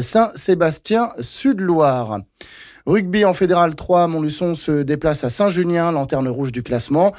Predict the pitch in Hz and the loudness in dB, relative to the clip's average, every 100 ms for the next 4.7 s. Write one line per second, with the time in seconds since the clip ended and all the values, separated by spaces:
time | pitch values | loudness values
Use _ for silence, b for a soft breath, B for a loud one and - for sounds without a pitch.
0 | B - 180 208 156 165 160 165 151 147 | B 2 4 4 2 -2 -2 -2 -2 -2
1 | 170 151 - 156 143 135 143 135 151 139 | -2 -2 0 -2 -2 -2 -2 -2 -2 -2
2 | 156 143 - 139 156 135 131 147 160 139 | 0 -2 -2 -4 0 0 0 0 -2 -2
3 | 120 123 175 160 175 160 - 123 160 202 | -4 0 0 2 2 0 -4 -6 0 0
4 | 165 123 120 220 180 156 - | 0 -2 0 0 2 2 0